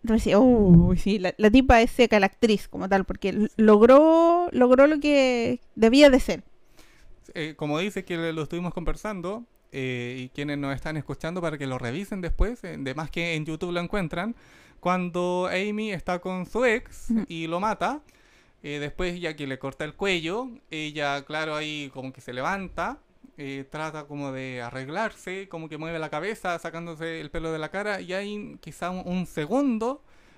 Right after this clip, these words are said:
Speaker 2: en que ella como que se desespera.
Speaker 1: Mm.
Speaker 2: Y toma aire, y como que ya de repente, como que vuelve su otra personalidad, y dice, "Ya, eh, esto no, no puede ser así, yo me tengo que calmar".
Speaker 1: Ujú.
Speaker 2: Y, y vuelve a ser la, la Amy controladora.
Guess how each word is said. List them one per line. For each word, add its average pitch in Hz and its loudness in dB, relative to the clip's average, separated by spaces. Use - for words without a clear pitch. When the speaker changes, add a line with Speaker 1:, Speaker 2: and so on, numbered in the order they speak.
Speaker 2:
en 151 -8
que 165 -6
ella 190 -6
como 165 -8
que - -16
se 180 -10
desespera. 147 -6
Speaker 1:
Mm. 233 -2
Speaker 2:
Y 135 -12
toma 151 -6
aire, 165 -4
y 131 -8
como 151 -8
que 131 -10
ya 143 -4
de 131 -6
repente, 277 -4
como 196 -8
que 175 -10
vuelve 170 -10
su - -14
otra 220 -4
personalidad, 254 -4
y 170 -8
dice, 170 -10
"Ya, 151 -8
eh, 135 -6
esto 151 -10
no, 151 -6
no 147 -8
puede 175 0
ser 170 -6
así, 190 -8
yo 214 -4
me 202 -6
tengo 180 -6
que 151 -10
calmar". 127 -8
Speaker 1:
Ujú. 202 -4
Speaker 2:
Y, 135 -12
y 135 -8
vuelve 147 -8
a 135 -10
ser 139 -16
la, 127 -16
la 135 -10
Amy 120 -12
controladora. 117 -16